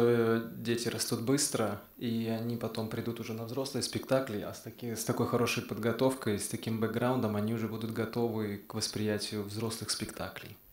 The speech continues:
Но у нас также есть и детские балеты, которые идут на большой сцене, но желательно, конечно, пройти, скажем так, подготовку на тех спектаклях, которые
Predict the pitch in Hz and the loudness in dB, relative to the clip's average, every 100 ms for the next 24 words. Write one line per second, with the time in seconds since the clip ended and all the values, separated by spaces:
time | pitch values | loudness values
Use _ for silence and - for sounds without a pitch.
0 | - - 123 120 123 120 - - 110 110 | -14 -2 2 2 2 0 0 0 0 0
1 | 110 110 - - 98 101 101 101 95 110 | -2 -2 -4 -6 -6 -6 -4 -4 -4 -4
2 | 101 107 147 123 - 131 131 131 120 123 | -2 -2 -2 -4 -6 -4 -4 -2 -2 0
3 | 127 - 135 127 120 107 127 143 - 110 | 0 0 2 4 4 2 -2 -4 -4 0
4 | 110 107 107 - 104 98 - - 107 107 | 2 2 -2 -4 -4 -6 -12 -12 -8 -8
5 | 101 98 - - - - - - - 98 | -8 -12 -14 -16 -14 -16 -14 -8 -4 -4
6 | 98 98 - 101 104 104 104 - 95 92 | -2 -6 0 0 0 -2 -4 -4 -6 -6
7 | 101 92 107 - - - 95 - - 101 | -8 -10 -10 -12 -12 -10 -10 -12 -12 -12
8 | 95 101 104 98 87 | -12 -14 -14 -14 -14